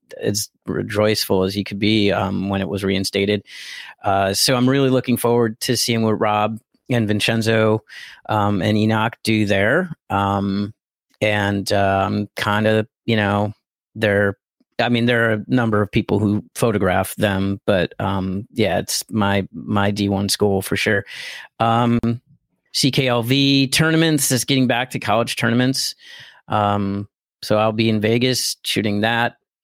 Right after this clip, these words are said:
Hopefully Yanni, you know, goes. Hopefully Gable goes. Who knows if Gable's gonna wrestle there? Um, he might be a second semester. He might be taking some time off. I'm, I'm not sure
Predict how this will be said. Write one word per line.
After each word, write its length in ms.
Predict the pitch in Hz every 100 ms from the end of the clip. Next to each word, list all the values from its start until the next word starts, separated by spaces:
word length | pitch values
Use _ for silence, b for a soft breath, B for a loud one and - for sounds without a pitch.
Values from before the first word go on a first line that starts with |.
| _ -
Hopefully 320 | 117 - 113
Yanni, 640 | 113 104 113 123 123 120 - _ _ _ _ _
you 120 | 123
know, 320 | 113 117 117 120 _ -
goes. 420 | 117 120 120 117
Hopefully 300 | - - 98
Gable 420 | - 98 120 180
goes. 540 | 180 180 180 185 -
Who 120 | - 101
knows 600 | 107 113 139 143 - -
if 140 | -
Gable's 340 | - 101 123 123
gonna 200 | 123 120
wrestle 400 | 123 139 143 151
there? 320 | 151 151 156 B B B B B -
Um, 260 | 104 104
he 220 | - 165
might 240 | 170 143 -
be 140 | 123
a 40 | 110
second 360 | - 117 110
semester. 460 | - 107 107 - 113
He 80 | 120
might 240 | 107 95
be 140 | 101
taking 260 | 98 101 101
some 160 | - 95
time 240 | 98 95
off. 220 | 95 92
I'm, 180 | 101 107
I'm 260 | - 110 123
not 200 | 123 104
sure 480 | - 107 101 92